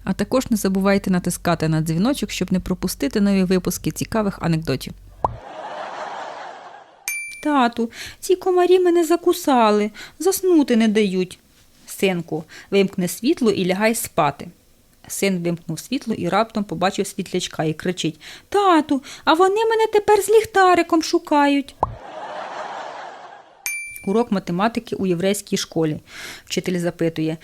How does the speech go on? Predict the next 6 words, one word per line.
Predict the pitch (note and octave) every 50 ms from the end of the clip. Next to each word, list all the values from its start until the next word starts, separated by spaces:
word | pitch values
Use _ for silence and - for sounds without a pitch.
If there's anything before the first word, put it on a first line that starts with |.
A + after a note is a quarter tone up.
| - - - - - - -
«Скільки | - - - - - C#4 D4+ D#4 - B3+
ви | G#3+ A3 G#3
маєте | G#3 A3+ A#3+ B3 A#3+ A#3 A#3 G#3
заплатити | G#3 G#3 G3+ - G3+ G3 - A3+ A3 A3 G3+
в | F#3 -
сумі, | - - - G3+ F#3+ F3+ F3+ F3+ F#3 G3+ A3+ C4 D4+